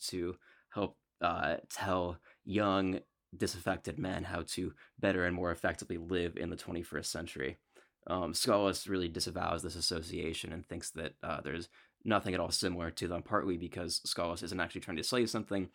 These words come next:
though he does have self-published books available on Amazon, um, which you,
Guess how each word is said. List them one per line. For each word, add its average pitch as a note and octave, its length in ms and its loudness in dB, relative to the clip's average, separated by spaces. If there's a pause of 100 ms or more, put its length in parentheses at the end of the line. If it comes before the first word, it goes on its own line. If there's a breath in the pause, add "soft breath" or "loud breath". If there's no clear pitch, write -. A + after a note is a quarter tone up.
(160 soft breath)
though F#2+ 140 0
he F2+ 100 0
does E2+ 200 2
have E2+ 160 -2
self-published - 540 -4
books E2+ 220 -8
available F2 340 -6
on E2+ 120 -6
Amazon, F2 460 -2 (460 loud breath)
um, F2+ 480 2 (680 soft breath)
which G2 260 0
you, G2+ 120 2